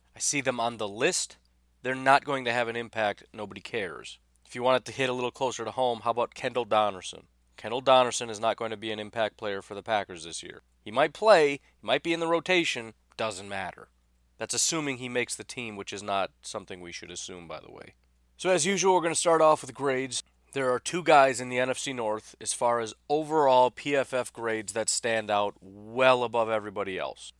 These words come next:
In fact, as far as P F F is concerned, for twenty eighteen production at least, there are two guys that are freaks. There are four guys that are good. The rest are average, with the exception of three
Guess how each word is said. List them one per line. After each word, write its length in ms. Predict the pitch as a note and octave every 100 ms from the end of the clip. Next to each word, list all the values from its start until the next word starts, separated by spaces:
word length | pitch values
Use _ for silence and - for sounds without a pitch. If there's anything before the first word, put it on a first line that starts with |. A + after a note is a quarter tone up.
| _ -
In 100 | G#2+
fact, 300 | B2+ A#2+ -
as 120 | G#2
far 260 | C#3 C#3
as 240 | C3+ A2+ - -
P 160 | C#3+
F 120 | C3 C#3
F 180 | C3
is 100 | B2
concerned, 520 | - A2+ - A#2+ A#2+ A2+
for 140 | A2
twenty 420 | - C3 C3 B2+
eighteen 580 | B2+ C3 - - D3 C#3+
production 500 | - A#2 A2 - A2
at 120 | F#2+
least, 520 | G#2 C3 G#2 F#2+ - _ _ _
there 100 | A#2+
are 40 | A#2
two 200 | - E3+
guys 280 | D3+ C#3+ A#2+
that 120 | B2
are 80 | A2+
freaks. 600 | - F3+ F#3 - - - _ _ _ _
There 120 | B2+
are 60 | A#2+
four 280 | - D#3+ D#3+
guys 340 | D3 C#3+ C3+
that 120 | B2+
are 100 | B2
good. 480 | G#2+ G2 C#3 C#3 D3 _ _ _ _ _
The 120 | A2+ A#2+
rest 340 | C#3+ C#3+ -
are 100 | C3
average, 440 | - B2 A#2 B2 A#2
with 100 | A2
the 100 | A#2
exception 500 | G#2+ - A#2+ - B2
of 120 | G#2
three 680 | - - G3 G3 C3 A#2+